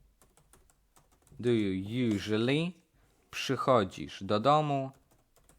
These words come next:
Come home. When do you usually come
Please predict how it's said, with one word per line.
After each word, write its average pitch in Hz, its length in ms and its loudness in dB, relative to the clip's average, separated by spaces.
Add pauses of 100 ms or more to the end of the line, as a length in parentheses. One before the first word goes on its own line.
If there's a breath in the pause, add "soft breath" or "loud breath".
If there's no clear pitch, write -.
(100)
Come 95 460 2 (680)
home. 98 640 2 (920)
When 160 380 0 (160)
do 107 120 0
you 113 320 0
usually 127 520 -4 (240)
come 85 400 2